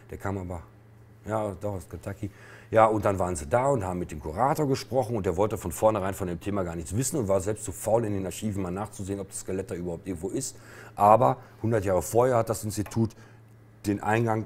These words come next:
äh, quittiert, dass es angekommen ist, aber, ne, Riesen will ich nichts mit zu tun haben.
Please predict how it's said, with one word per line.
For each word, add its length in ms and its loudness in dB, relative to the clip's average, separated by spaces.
äh, 220 2
quittiert, 540 -2
dass 140 -8
es 120 -14
angekommen 480 -4
ist, 180 -12
aber, 280 -12
ne, 280 8
Riesen 340 2
will 120 -2
ich 40 -6
nichts 160 -10
mit 140 -10
zu 80 -12
tun 240 -12
haben. 160 -16